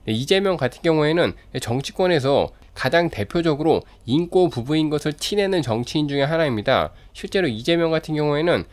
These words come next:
자신의 아내와 결혼한 것을 가장 잘한 일이라고 대놓고 떠벌리고 다녔었고, 또 아내와 금수를 자랑을 하면서 티비 출연까지 해가지고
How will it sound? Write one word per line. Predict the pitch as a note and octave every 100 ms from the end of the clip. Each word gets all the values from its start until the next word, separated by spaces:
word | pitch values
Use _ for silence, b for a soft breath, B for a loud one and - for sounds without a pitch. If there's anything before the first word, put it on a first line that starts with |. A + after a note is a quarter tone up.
| b b
자신의 | - B2+ D#3+ C3
아내와 | D#2+ B2+ D#3 A2+ B2+ F3+ b b
결혼한 | - A#2 C#3 D3 D3
것을 | C#3 D#3 G2+ b -
가장 | - - D3
잘한 | D3 - C3 D3 D3+
일이라고 | D3 C#3 C3 C3+ C#3+ E2+ b b
대놓고 | - B2 D3 D#3
떠벌리고 | E3 D#3 E3 D3+ C#3+
다녔었고, | B2 A#2 A#2 A#2 E3 F#2+ C#2 - -
또 | D#3+
아내와 | G2+ C3+ E3+ E3
금수를 | - F3 F3 F3+ E3+
자랑을 | - A2+ D3+ D#3
하면서 | F#3 G3 C3+ C#3 G#2+ - b -
티비 | - G#3+ G#3+
출연까지 | - G#3 F#3 F3+ D#3
해가지고 | D#3+ F#3 E3+ C3 D#3 A#2+